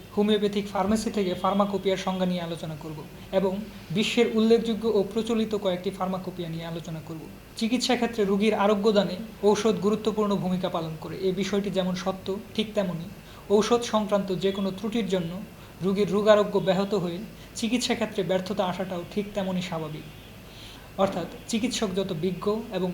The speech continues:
অভিজ্ঞই হন না কেন, যতই নির্ভুলভাবে ঔষধ সিলেকশন করুন না কেন, যদি ঔষধের গুণাগুণ ও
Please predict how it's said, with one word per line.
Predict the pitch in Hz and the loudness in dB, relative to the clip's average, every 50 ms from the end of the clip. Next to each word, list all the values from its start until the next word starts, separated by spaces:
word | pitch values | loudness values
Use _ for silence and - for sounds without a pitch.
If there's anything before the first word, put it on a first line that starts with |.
| - - 190 | -2 -2 0
অভিজ্ঞই | 185 220 214 220 233 220 196 170 | 2 2 2 2 2 2 2 2
হন | 185 185 185 | 2 0 0
না | 185 180 180 | -2 -2 -4
কেন, | 170 165 165 208 226 - - - - - - - - - - - - - - - - - - 156 | -6 -6 -6 -8 -10 -12 -14 -18 -18 -16 -16 -16 -16 -16 -18 -18 -18 -18 -18 -18 -14 -10 -4 0
যতই | 190 202 202 226 214 214 196 190 | 0 0 2 4 2 4 4 6
নির্ভুলভাবে | 214 226 214 220 233 214 202 208 196 208 202 208 | 6 6 8 8 8 8 8 6 8 8 6 6
ঔষধ | 202 - 214 202 - | 4 2 0 -2 0
সিলেকশন | - 202 208 202 202 - 202 196 - | 2 2 2 2 2 0 -2 0 0
করুন | 202 196 190 185 185 | 0 0 2 2 0
না | 180 180 | -2 -2
কেন, | 185 170 180 202 233 - - - - - - - 160 165 | -2 -4 -4 -6 -8 -10 -12 -16 -16 -14 -10 -4 0 2
যদি | 202 185 190 185 202 226 - - - - - 208 | 2 2 2 0 -2 -4 -8 -12 -10 -2 4 4
ঔষধের | 214 202 - 226 220 214 220 202 165 | 4 6 6 4 4 4 4 2 2
গুণাগুণ | 190 208 226 214 196 202 196 202 202 - | 2 4 4 4 4 2 0 0 -2 -2
ও | 196 | -2